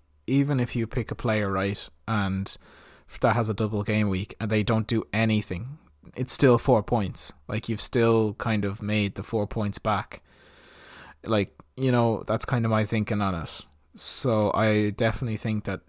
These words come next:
if you're thinking about whether or not the four, minus four point hit is worth it, it, it probably is.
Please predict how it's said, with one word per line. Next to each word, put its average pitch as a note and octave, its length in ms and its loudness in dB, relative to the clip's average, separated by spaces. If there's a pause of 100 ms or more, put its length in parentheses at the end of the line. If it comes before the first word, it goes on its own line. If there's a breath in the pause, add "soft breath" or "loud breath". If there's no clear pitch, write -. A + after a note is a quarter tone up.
if - 260 -12
you're A2 140 -2
thinking A#2+ 400 -2
about A2 420 0
whether A2 360 0
or G#2 40 0
not G#2 220 0
the - 80 -10
four, G#2 220 -4
minus A2 300 0
four A2 200 0
point G#2+ 240 -2
hit A2 140 -2
is G#2 120 -4
worth G#2 280 -2
it, - 80 -6
it, G2 100 -6 (100)
it A2 120 -2
probably G#2 500 0
is. F2+ 300 -6